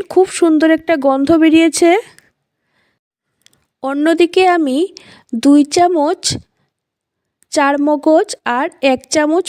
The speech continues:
পোস্ত নিয়েছিলাম, সেটাকেও ভালো করে একটা পেস্ট তৈরি করে রেখে দেব। টমেটোটা যখন অল্প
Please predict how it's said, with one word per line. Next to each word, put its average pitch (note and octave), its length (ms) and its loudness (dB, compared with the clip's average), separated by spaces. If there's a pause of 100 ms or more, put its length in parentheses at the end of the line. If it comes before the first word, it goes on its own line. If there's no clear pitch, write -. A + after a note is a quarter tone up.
(120)
পোস্ত C#4+ 380 -6
নিয়েছিলাম, E4 680 2 (380)
সেটাকেও D4 640 0
ভালো C#4+ 300 0
করে D#4+ 240 0
একটা E4 240 -2 (100)
পেস্ট D#4+ 380 0
তৈরি E4 260 -8
করে E4 200 0
রেখে D#4+ 240 0
দেব। D#4+ 200 0 (1800)
টমেটোটা F4 580 0
যখন G4 440 0 (160)
অল্প C#4 260 0